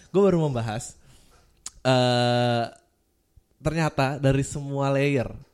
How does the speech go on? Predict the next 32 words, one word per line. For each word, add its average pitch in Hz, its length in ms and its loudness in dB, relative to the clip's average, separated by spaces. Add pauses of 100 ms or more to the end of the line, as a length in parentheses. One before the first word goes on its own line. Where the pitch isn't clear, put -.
(160)
ya. 120 280 -4
Jadi 131 280 -4
kayak 113 480 -6 (420)
semua 123 480 -8
identitas 123 600 -4
yang 123 200 -4
lu 127 160 -4
pegang 120 400 -4
sekarang, 110 400 -6
kedaerahan, 107 960 -4
agama, 110 640 -6
nasionalitas. 101 720 -8 (560)
Gue 165 180 0
itu 240 140 -2
ternyata 170 340 -2
layer 160 260 2
paling 143 260 -2
terakhir 139 300 -4
yang 139 120 -4
bisa 127 160 -6
gue 127 180 -2
lepas 156 260 -2
adalah 151 300 -2
nationality 120 640 -4
loh. 85 140 -10 (480)
Dan 160 180 6
gue 190 160 6
sependapat 170 400 -2
sama 143 180 -8
temen 127 280 -10
gue. 104 180 -8 (560)
Kayak 143 320 2